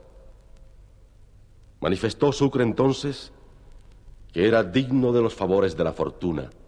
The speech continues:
sellando su espléndido triunfo con la heroica generosidad de un valiente. En circunstancias en que,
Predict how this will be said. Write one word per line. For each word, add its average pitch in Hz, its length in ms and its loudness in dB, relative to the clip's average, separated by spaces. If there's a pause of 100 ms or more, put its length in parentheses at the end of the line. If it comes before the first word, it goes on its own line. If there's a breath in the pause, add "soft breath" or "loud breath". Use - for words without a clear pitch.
(480)
sellando 98 460 0
su 95 140 -6
espléndido 98 600 0
triunfo 104 480 -2
con 80 180 -2
la 76 60 -2
heroica 82 420 -2
generosidad 78 800 -6
de 71 80 -4
un 71 140 -6
valiente. 64 520 -12 (1700)
En 73 120 -4
circunstancias 95 840 -2
en 87 120 0
que, 82 500 -4